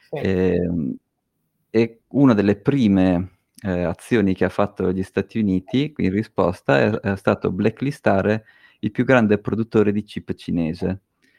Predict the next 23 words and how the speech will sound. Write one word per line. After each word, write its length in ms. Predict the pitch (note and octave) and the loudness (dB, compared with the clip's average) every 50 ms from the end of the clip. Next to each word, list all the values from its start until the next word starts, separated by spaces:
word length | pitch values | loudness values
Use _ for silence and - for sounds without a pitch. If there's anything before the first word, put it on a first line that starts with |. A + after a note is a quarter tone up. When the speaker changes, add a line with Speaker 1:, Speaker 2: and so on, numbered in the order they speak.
| _ _ _ _ _ | _ _ _ _ _
Speaker 1:
Però 140 | - - - | -8 -8 -4
Speaker 2:
E 40 | - | 0
Speaker 1:
aspe-, 120 | - C3+ | 0 0
Speaker 2:
questo 240 | A2 - - - C3+ | 0 0 -2 0 0
è 160 | B2+ - - - _ _ _ _ _ | 0 0 0 -4 _ _ _ _ _
Speaker 1:
aspe-, 200 | - - - - | -10 -10 -8 -8
aspetta, 300 | - E3 - - D#3 D#3 | -8 -8 -6 -6 -6 -6
aspetta, 200 | C#3+ - D#3+ C#3 | -6 -6 -6 -6
aspetta 280 | C3 B2 - - A2+ B2 | -6 -6 -8 -8 -8 -8
un 60 | A#2 | -10
attimo. 380 | A2+ A2+ - A#2 A2+ A2 - _ _ _ _ _ | -12 -12 -12 -14 -14 -14 -16 _ _ _ _ _
Questa 220 | - G3 F3+ - C#3 | -6 -4 -2 -2 -2
è 40 | |
una 160 | C#3 D#3 D#3 D3+ | -2 -2 -2 -2
delle 160 | D#3 D3+ D3 | -2 -2 -2
sanzioni 640 | - - D3 C#3+ C#3 - D#3 F3 A3 B3+ B3+ B3 A3 | -4 -6 -8 -8 -8 -8 -8 -6 -6 -6 -6 -6 -4
o 120 | E3 D#3 | -4 -4
è 40 | - | -4
a 60 | - | -4
causa 240 | - D3+ C#3+ C#3 C3+ | -6 -6 -6 -6 -6
del 140 | C3 B2+ B2+ | -8 -10 -10
covid, 320 | - A#2 A2+ A2+ A#2 A2+ | -10 -10 -10 -10 -12 -14
scusa? 440 | - - _ B2 A2+ A2 A2+ A2+ A2+ | -16 -18 _ -14 -14 -12 -14 -14 -16